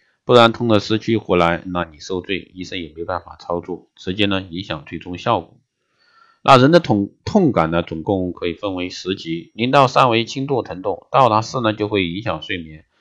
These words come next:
四到六呢为中度疼痛，到达七呢就无法入睡，七度啊以上呢为重度的一个这个疼痛。其中母亲分娩是人类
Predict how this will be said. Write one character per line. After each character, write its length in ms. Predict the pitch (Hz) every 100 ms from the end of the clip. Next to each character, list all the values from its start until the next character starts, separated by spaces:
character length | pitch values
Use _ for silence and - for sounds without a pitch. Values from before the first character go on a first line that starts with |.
| _ _
四 160 | - 143
到 140 | 147
六 180 | 143 143
呢 140 | 120 110
为 180 | 92
中 240 | 98 117 139
度 120 | 127
疼 220 | - 78
痛， 280 | 90 85 - _ -
到 100 | 127
达 160 | 117
七 180 | 117 123
呢 120 | 117
就 160 | 110 98
无 140 | 85
法 180 | 101 80
入 180 | 87 87
睡， 320 | - 90 -
七 240 | - 151 147
度 300 | 156 - -
啊 120 | 90
以 160 | 82 80
上 240 | - 104
呢 200 | 95 87 _ _ _ _
为 120 | 85 82
重 260 | 165 139
度 140 | 117 104
的 80 |
一 140 | 87 87
个 480 | 82 80 80 76 - _ _
这 120 | 87
个 240 | 80 78
疼 220 | 78 80 80
痛。 320 | 104 90 _ _ _ _ _
其 160 | - 120
中 200 | 139 131
母 100 | 95
亲 180 | 117 117
分 200 | 143 120
娩 160 | 80
是 240 | - 90 82
人 120 | 85
类 540 | 87 85 80 80 _